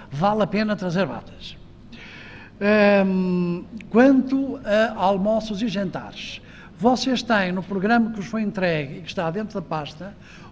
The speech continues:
um pequeno layout onde tem a indicação dos sítios aqui à volta do isep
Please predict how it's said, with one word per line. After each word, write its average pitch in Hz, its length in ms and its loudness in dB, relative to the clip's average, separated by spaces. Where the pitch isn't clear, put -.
um 214 400 4
pequeno 233 360 0
layout 180 460 0
onde 196 200 -4
tem 220 240 0
a - 20 -2
indicação 180 640 -4
dos 180 260 -4
sítios 233 400 2
aqui 190 200 -4
à 196 100 2
volta 175 340 -2
do 147 120 -6
isep 160 360 -4